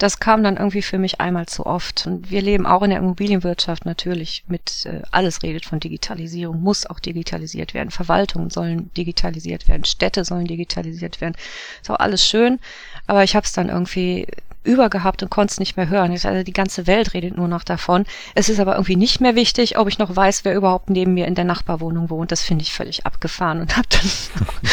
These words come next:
<laughs> aus dem spontanen Gefühl heraus analog gebrüllt und sagte so, und genau so, genau so wird meine Backstube heißen. Ja.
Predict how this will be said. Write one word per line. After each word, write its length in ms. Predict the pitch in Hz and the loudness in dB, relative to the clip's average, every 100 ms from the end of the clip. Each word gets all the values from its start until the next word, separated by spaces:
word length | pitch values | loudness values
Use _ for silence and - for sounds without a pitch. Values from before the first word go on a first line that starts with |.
| 294 - - | 4 6 2
<laughs> 60 | |
aus 140 | 220 - | 2 2
dem 100 | - | 2
spontanen 600 | - 202 208 202 214 220 | 4 2 4 4 6 4
Gefühl 360 | 202 220 233 | 4 2 2
heraus 380 | 190 180 196 214 | 2 2 2 2
analog 840 | - 220 175 220 294 294 277 285 - | 0 2 4 4 4 4 4 4 4
gebrüllt 600 | 220 220 226 262 311 - - - - - - - | 4 4 6 6 4 2 0 -6 -6 -8 -10 -4
und 60 | 190 | 0
sagte 300 | 196 - 196 | 2 0 0
so, 160 | 180 | 0
und 120 | 165 - | 0 0
genau 380 | 180 180 202 | 2 4 4
so, 320 | 190 185 175 - | 4 2 0 0
genau 520 | 190 202 226 247 254 | 2 4 6 4 2
so 460 | 220 - 220 - 160 | 4 6 6 4 2
wird 220 | 202 - | 0 0
meine 280 | 165 175 170 | 0 2 2
Backstube 560 | 165 - - 165 165 | 0 4 4 4 -4
heißen. 340 | 160 170 - 170 - - - - _ _ _ _ - - _ - - - | -8 -8 -8 -10 -10 -16 -18 -20 _ _ _ _ -20 -20 _ -10 -8 -6
Ja. 300 | - 208 | -6 -6